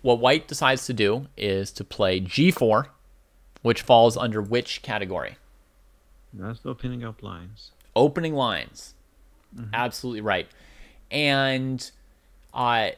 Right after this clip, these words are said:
Speaker 1: this also partly includes the fact that white started by calculating this variation, right, that doesn't work, and then realized that this variation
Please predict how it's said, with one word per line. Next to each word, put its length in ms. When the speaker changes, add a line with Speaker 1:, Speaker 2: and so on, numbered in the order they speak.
Speaker 1:
this 460
also 420
partly 540
includes 480
the 100
fact 280
that 80
white 260
started 420
by 120
calculating 580
this 120
variation, 580
right, 220
that 160
doesn't 340
work, 300
and 220
then 200
realized 480
that 120
this 160
variation 680